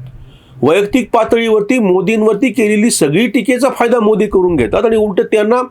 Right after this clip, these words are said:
म्हणजे त्यांच्या जागांमध्ये कशी वाढ होती हे सगळं अभ्यासकांनी, तटस्थपणे समीक्षकांनी सांगितलेलं आहे. तरीही तुम्ही परत परत त्याच चुका करतात, त्याच पद्धतीने हे करतात. आणि एक जो सभ्य संकेत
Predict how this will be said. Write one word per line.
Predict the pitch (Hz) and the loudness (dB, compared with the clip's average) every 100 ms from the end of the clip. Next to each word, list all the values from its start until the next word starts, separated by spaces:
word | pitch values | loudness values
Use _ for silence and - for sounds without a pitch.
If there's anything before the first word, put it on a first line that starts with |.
| - - - - | -12 -20 -20 -4
म्हणजे | 151 196 202 | 0 0 0
त्यांच्या | 208 202 233 240 | 0 0 0 -2
जागांमध्ये | 170 135 151 156 208 220 226 240 | -2 0 0 2 0 2 0 0
कशी | 208 208 226 | -2 0 -2
वाढ | 233 | 0
होती | 226 214 | -2 0
हे | 240 240 | -2 -2
सगळं | - 180 247 | -2 0 0
अभ्यासकांनी, | 240 220 240 247 254 247 247 | 0 -2 -2 -2 -2 -2 -2
तटस्थपणे | 226 214 226 247 214 233 | -2 -2 -2 -2 -2 -2
समीक्षकांनी | 208 220 220 220 226 233 233 | 0 -2 0 -2 -2 -2 0
सांगितलेलं | 220 214 214 202 180 | 0 -2 -2 0 0
आहे. | 120 87 _ - - - - - - - _ _ - - | -2 -6 _ -20 -20 -20 -20 -20 -20 -20 _ _ -6 0
तरीही | 180 247 226 262 | 2 2 2 0
तुम्ही | - 202 220 | 0 0 0
परत | 247 196 202 | 0 0 0
परत | 233 220 247 | 0 0 0
त्याच | 247 - 208 247 - | -2 -2 0 0 -4
चुका | 202 196 | -2 -2
करतात, | 175 127 101 175 | 0 -2 0 -2
त्याच | - - - 240 247 | -2 -4 0 0 0
पद्धतीने | 240 190 202 202 185 | 0 0 0 0 0
हे | 170 | 0
करतात. | 170 123 220 - | -2 0 -2 0
आणि | 214 247 139 - _ - - | 0 0 -2 -6 _ -12 0
एक | 131 214 175 | 2 2 0
जो | 135 254 | 0 0
सभ्य | - 170 156 190 | 0 -2 0 -2
संकेत | 202 165 143 123 143 | 0 -2 -2 -2 -2